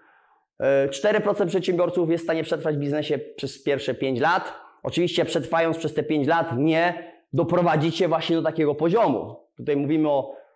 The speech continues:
o dwudziestu, o, o trzydziestu latach w biznesie, kiedy naprawdę już zbudowałeś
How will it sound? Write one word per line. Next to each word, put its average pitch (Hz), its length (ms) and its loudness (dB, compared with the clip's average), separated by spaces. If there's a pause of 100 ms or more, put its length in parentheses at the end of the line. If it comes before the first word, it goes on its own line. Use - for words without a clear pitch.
o 156 120 0
dwudziestu, 165 680 2
o, 151 300 0
o 151 100 0
trzydziestu 170 560 -2
latach 165 400 -2
w 131 40 -6
biznesie, 160 720 0
kiedy 151 260 -2
naprawdę 170 420 0
już 151 120 -2
zbudowałeś 156 600 0